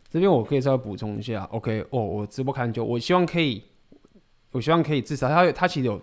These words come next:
评论两个影片啦。那今天时间关系，我希望至少我们大家可以看完第一个影片。他基本上这边有讲，就是说，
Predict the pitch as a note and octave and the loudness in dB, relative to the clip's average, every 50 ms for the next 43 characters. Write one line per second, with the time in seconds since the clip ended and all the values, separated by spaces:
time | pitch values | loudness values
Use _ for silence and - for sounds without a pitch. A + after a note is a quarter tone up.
0 | - _ - - B2 C#3 C#3+ B2+ A2 A2+ G#2 - - - - B2+ A2 G2+ G2+ - | -10 _ -4 -2 0 2 2 0 0 -2 -6 -8 -10 -10 -8 -8 -6 -6 -8 -6
1 | - C3 B2 - D3+ D3+ D3+ C#3+ C3+ C3 B2+ B2 B2 B2 A#2+ C3 A2+ G#2 G2+ - | -6 -4 -2 0 2 2 2 2 0 0 0 0 0 -2 -2 -2 -4 -4 -2 -2
2 | C#3 C3 C3 - C3 G#2 G2+ G2+ G2+ G#2 - B2 B2 B2 A#2+ - A#2 B2+ - - | 0 0 2 0 0 0 -2 -4 -8 -4 -2 0 0 0 0 -2 -8 -10 -10 -8
3 | - B2+ G#2+ G2+ - - _ - A#2 A2+ G#2 G#2+ G2 - - - - - - - | -6 -6 -6 -6 -8 -12 _ -8 -8 -6 -6 -6 -8 -8 -10 -16 -14 -14 -14 -14
4 | - - - - - _ - - D#3 E3+ G#3+ G3 C#3+ C3 D#3 E3 D#3+ E3+ E3+ D3+ | -16 -20 -20 -20 -20 _ -2 0 2 4 4 4 6 6 4 4 4 4 4 4
5 | C#3 D3 C#3+ - D3 A2 G2 G2+ B2 B2 B2 C3+ C3+ B2 - - C3+ A#2+ A#2 A#2 | 4 4 2 0 -4 -4 -2 -4 -4 -4 -4 -4 -4 -4 -4 -4 -2 0 0 0
6 | A#2+ A#2 | -2 -2